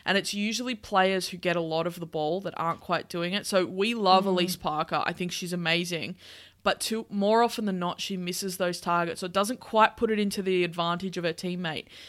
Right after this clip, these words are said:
Speaker 1: and it just slows that play down. It allows time for the opposition to get in there. We saw the Dogs use the pressure last week against Melbourne and do it really well. We know that they can pressure, we know that they can spread really well, as in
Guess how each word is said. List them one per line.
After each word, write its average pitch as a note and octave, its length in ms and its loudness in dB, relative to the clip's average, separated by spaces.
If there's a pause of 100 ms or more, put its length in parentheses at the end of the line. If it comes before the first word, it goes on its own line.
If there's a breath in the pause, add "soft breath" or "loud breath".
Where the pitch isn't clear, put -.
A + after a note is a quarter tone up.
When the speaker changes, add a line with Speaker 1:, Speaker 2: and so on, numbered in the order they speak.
(120 loud breath)
Speaker 1:
and F#3 140 0
it - 80 -4
just G#3+ 220 0
slows G#3 420 6
that - 200 2
play F3+ 260 2
down. E3 400 0
It D#3+ 80 -2
allows E3 500 4
time F3 260 0
for E3+ 140 -8
the D#3+ 320 -4
opposition F3 520 -4
to F3 120 -8
get D#3+ 180 0
in D#3+ 140 -6
there. D#3 220 -8 (260 loud breath)
We F#3+ 80 -2
saw G3+ 380 4
the A3+ 100 6
Dogs G#3+ 300 2
use G3 180 -2
the G3 80 -2
pressure F#3 380 -2
last F3 280 0
week F3+ 160 -8
against F3 320 -6
Melbourne E3+ 300 -2
and E3+ 100 -6
do E3+ 140 -2
it E3 100 -2
really E3+ 280 -2
well. D#3+ 340 -2 (260 loud breath)
We F#3 120 -2
know F3+ 260 4
that G#3 140 4
they G#3+ 120 4
can G#3 200 -2
pressure, G3+ 280 0
we F#3 120 -2
know E3+ 160 0
that E3+ 80 -6
they E3+ 100 0
can F3 160 -6
spread F#3+ 540 0
really F3+ 180 2
well, D#3+ 280 2
as E3+ 120 -2
in F3+ 220 0